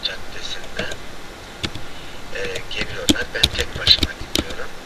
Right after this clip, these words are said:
Tabii ki tanıyorum. Gelip gidiyorlar. Ha, konuşsanız bile tekfirciler yine selam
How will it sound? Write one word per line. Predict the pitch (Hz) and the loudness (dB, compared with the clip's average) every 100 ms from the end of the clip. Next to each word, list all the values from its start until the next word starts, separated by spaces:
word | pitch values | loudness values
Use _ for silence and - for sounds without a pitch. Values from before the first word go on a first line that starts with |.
| - - - - - - - - - - | -6 -4 -4 -4 -6 -8 -8 -10 -8 0
Tabii | - - - | 0 0 -4
ki | - - - - | -4 -4 -4 -6
tanıyorum. | - - - - - - - - - - - | -2 -2 -2 -4 -4 -4 -4 -6 -6 -4 -4
Gelip | - - - - | -2 -2 -4 -6
gidiyorlar. | - - - - 1077 1077 - - - 1077 | -4 -4 -4 -2 0 0 -2 -2 0 2
Ha, | 1077 - | 2 0
konuşsanız | - - - - - 1077 - | -2 4 4 6 4 2 -2
bile | 1077 - - | -4 -4 -2
tekfirciler | - - - - - - | -2 0 2 2 2 2
yine | - - - | 0 -2 -2
selam | - - | 0 0